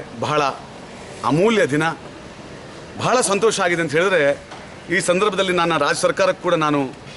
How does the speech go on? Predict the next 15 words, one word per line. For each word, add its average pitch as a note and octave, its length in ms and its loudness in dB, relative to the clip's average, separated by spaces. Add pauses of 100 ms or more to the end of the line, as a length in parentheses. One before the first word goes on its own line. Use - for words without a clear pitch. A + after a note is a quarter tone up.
(580)
ಶುಭಾಶಯಗಳನ್ನು F3+ 640 2
ಹೇಳ್ತೀನಿ. D3+ 360 2 (380)
ಅಂದ್ರೆ F#3 220 2 (680)
ಆ D#3 140 2
ದಿವಸ F3 260 2
ಅವರು D3+ 540 4
ಇಡೀ F#3 280 2
ರಾಜ್ಯದಲ್ಲಿ D#3 560 2 (400)
ಮುಜರಾಯಿ F#3+ 440 4 (180)
ಇಲಾಖೆಗಳಲ್ಲಿ, E3 680 2 (360)
ಮುಜರಾಯಿ G3 320 4
ಇಲಾಖೆ F3 180 0
ಸಂಬಂಧಪಡುವ E3+ 460 2
ದೇವಸ್ಥಾನಗಳಲ್ಲಿ D#3+ 680 2
ಪೂಜೆಗೆ F3+ 960 0